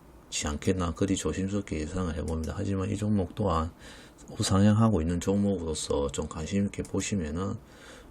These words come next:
좀 수익 내는 데 있어서 단타도 괜찮지만 이 종목은 좀 며칠 지켜보는 걸, 좀 이격도가 벌어질 때까지 좀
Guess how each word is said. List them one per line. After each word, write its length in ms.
좀 560
수익 280
내는 280
데 120
있어서 600
단타도 500
괜찮지만 600
이 60
종목은 400
좀 260
며칠 260
지켜보는 640
걸, 380
좀 280
이격도가 520
벌어질 320
때까지 380
좀 340